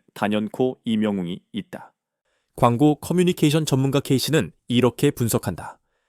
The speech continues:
임영웅은 단순히 광고하는 가수가 아닙니다. 소비자 신뢰라는 자산을 가진 아티스트입니다.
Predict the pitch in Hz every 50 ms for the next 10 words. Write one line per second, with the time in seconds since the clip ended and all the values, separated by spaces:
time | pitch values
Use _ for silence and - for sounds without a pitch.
0 | _ _ _ - 113 113 113 120 120 120 117 120 147 139 - - - 101 107 -
1 | - 139 151 120 - - 107 104 113 110 123 120 117 131 143 - 110 101 - -
2 | 135 123 101 95 85 80 76 - - - - _ _ _ _ _ _ _ _ _
3 | _ - - - 147 170 170 - 185 - - - 175 170 170 165 156 151 160 156
4 | - 123 - 127 120 120 117 107 117 - 120 135 104 82 - - 113 - - -
5 | 107 87 76 - - - - -